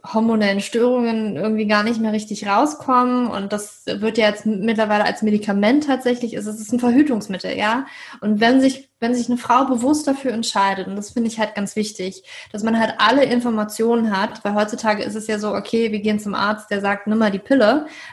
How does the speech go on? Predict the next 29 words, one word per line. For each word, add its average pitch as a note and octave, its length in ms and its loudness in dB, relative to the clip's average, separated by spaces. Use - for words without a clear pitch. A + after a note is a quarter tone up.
ähm, G#3 440 2
weil G#3 240 4
du G#3+ 100 0
wahrscheinlich G#3 460 2
X - 160 -6
Y G#3+ 420 0
gerade F#3+ 300 -2
hast." A3 440 -2
Ähm, G3+ 680 -6
ich - 120 -20
glaub, A3 480 0
fast - 600 -6
natürlich A#3 460 2
gibt A3+ 180 0
es A3 100 0
auch F#3+ 140 2
noch G3+ 160 0
junge G#3 220 2
Mädchen, G3 360 0
die F#3+ 80 -4
sagen, F#3+ 320 -2
"Okay, F#3+ 200 -4
ich G#3 100 -6
habe G3 100 -2
jetzt G3 140 -6
meinen F#3+ 140 -4
ersten - 280 -4
Freund, G3 480 0
ähm, F#3+ 420 -2